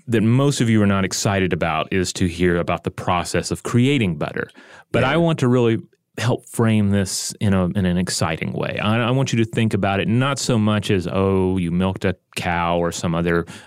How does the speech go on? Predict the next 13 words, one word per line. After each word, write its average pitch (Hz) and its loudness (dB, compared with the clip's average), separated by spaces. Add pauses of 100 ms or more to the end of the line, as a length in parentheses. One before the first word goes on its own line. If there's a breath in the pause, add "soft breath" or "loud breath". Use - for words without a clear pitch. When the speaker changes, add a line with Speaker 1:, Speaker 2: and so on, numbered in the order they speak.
Speaker 1:
uh, 82 -2
mammal 85 0
and 80 -4
then 82 -4
you 82 -6
transferred 90 -2
its, 78 -6
uh, 85 0
you 82 -4
transformed 90 -2
its, - -8
uh, 78 -2
milk 82 -2